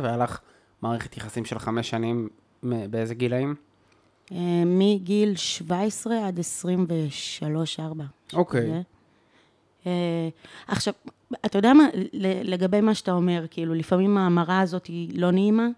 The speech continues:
Speaker 2: בא לי לחדד את זה רגע בקטע של, נגיד, בחיים לא החזקתי עבודה, אני עובדת מגיל שש עשרה. בחיים לא החזקתי עבודה יותר מחצי שנה.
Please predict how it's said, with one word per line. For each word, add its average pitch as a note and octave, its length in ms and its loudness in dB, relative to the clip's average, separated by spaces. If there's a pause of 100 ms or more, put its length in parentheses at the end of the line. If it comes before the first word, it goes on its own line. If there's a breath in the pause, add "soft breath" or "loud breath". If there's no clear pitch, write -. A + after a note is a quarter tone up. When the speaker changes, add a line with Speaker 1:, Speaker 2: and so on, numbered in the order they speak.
(340 soft breath)
Speaker 2:
בא G3+ 80 2
לי A3 200 4
לחדד G3 480 0
את A#3 80 0
זה A3+ 160 0
רגע A#3 320 0
בקטע E3+ 1160 -2
של, F3+ 420 -2 (800 soft breath)
נגיד, G3 260 4 (400)
בחיים A3+ 680 4
לא A3 140 0
החזקתי G3+ 560 -4
עבודה, D#3+ 540 -2
אני F3 140 4
עובדת G3 320 0
מגיל E3+ 300 0
שש - 120 -8
עשרה. D#3 280 -8 (680 loud breath)
בחיים G#3+ 340 4
לא C4+ 60 6
החזקתי A3 420 -2
עבודה E3+ 360 -2 (640 soft breath)
יותר F#3+ 340 2
מחצי F#3+ 360 2
שנה. D3+ 260 -4